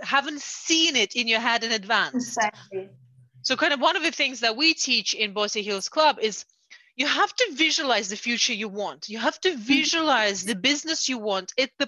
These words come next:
Speaker 1: point
Speaker 2: Mm-hmm.
Speaker 1: in the future and almost feel as you're there and feel with
Speaker 2: Yeah,
Speaker 1: all your senses and get
Speaker 2: absolutely.
Speaker 1: excited.
Speaker 2: Mm-hmm.
Speaker 1: And then all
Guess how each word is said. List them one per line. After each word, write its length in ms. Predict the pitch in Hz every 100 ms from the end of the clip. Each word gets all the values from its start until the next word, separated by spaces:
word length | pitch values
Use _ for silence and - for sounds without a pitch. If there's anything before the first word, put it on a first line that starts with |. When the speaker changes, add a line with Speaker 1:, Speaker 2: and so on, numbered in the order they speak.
| -
Speaker 1:
point 300 | - 339 349
Speaker 2:
Mm-hmm. 80 | 330
Speaker 1:
in 40 |
the 80 | 277
future 380 | - 269 277 226 -
and 160 | 262 262
almost 520 | 285 370 415 - -
feel 460 | - 302 320 339 294 -
as 240 | 226 214 208
you're 200 | 247 220
there 380 | 190 214 185 -
and 180 | 214 214
feel 380 | - 294 320 294
with 100 | 247
Speaker 2:
Yeah, 160 | 220 202
Speaker 1:
all 160 | 262 277
your 140 | 254 - 247
senses 440 | 247 240 240 175 -
and 160 | 247
get 100 | 269 415
Speaker 2:
absolutely. 40 |
Speaker 1:
excited. 880 | 196 - - 240 349 - 233 185 156 - - _ _ -
Speaker 2:
Mm-hmm. 540 | 262 269 302 302 359 - _ _ _
Speaker 1:
And 180 | 277 277
then 160 | 302 523 622
all 180 | 330